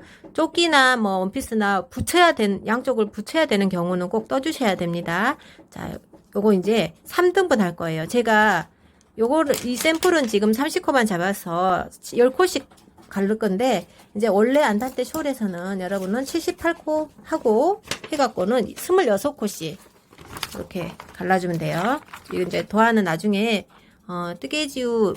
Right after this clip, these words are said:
블로그 뜨개지우 디자인 연구소에 가셔서 보시거나 문자 주시면 보내드릴게요. 자, 요렇게 나눌 거예요. 스물여섯 코씩요. 자, 이거를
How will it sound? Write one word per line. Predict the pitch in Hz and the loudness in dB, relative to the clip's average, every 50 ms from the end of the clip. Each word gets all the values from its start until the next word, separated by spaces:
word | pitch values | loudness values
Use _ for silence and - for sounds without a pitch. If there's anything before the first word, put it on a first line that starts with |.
| - - | -2 -2
블로그 | 214 233 277 302 277 269 240 220 220 - _ _ _ - - - | 4 4 6 6 6 4 2 2 0 -6 _ _ _ -20 -10 -8
뜨개지우 | 269 269 285 285 277 277 240 226 220 | -6 -2 -2 -2 -2 -2 -4 -4 -4
디자인 | 220 214 202 226 233 226 220 214 | -2 -2 0 2 4 6 6 6
연구소에 | 214 220 220 220 214 208 - 190 185 185 208 247 285 311 - - | 6 4 4 2 0 -2 -4 -2 -2 0 0 0 -2 -2 -6 -10
가셔서 | - - - 165 196 190 190 202 220 226 220 | -12 -10 -6 -4 -4 -4 -2 -2 -2 -2 -2
보시거나 | - 190 185 - 220 214 202 180 180 180 202 240 240 | -4 -6 -6 -4 -2 -2 0 0 0 0 0 2 2
문자 | 202 202 214 220 254 240 | 2 2 2 2 0 0
주시면 | 214 196 202 - 185 185 208 240 262 285 302 285 _ - - - - - - | -2 -4 -6 -6 -6 -4 -4 -4 -4 -6 -8 -14 _ -20 -20 -20 -20 -14 -6
보내드릴게요. | 190 190 202 190 - 185 190 196 - - 180 170 165 165 175 185 220 269 330 349 - _ _ _ _ | -4 -2 -2 -2 -2 -4 -4 -6 -6 -6 -4 -4 -2 -4 -2 -2 -2 -2 -2 -4 -6 _ _ _ _
자, | - - - | -12 -6 -4
요렇게 | 170 180 185 180 - 185 175 165 | -4 -4 -4 -4 -6 -6 -4 -2
나눌 | 160 147 170 180 180 - | -2 -2 -2 -4 -4 -4
거예요. | - 160 160 160 170 170 - - | -4 -4 -4 -4 -4 -6 -8 -10
스물여섯 | - - - 285 277 247 196 170 170 - 214 208 | -14 -10 -4 0 2 2 2 0 0 -2 -4 -4
코씩요. | - 180 170 - 175 160 165 180 208 262 320 330 - - - - - - _ _ | -4 -6 -8 -8 -8 -8 -6 -4 -2 -2 -4 -4 -6 -14 -20 -20 -20 -20 _ _
자, | _ - - - 185 - _ - - | _ -16 -14 -14 -16 -18 _ -20 -16
이거를 | - 202 185 208 208 226 262 269 - | -12 -12 -8 -6 -6 -4 -4 -6 -6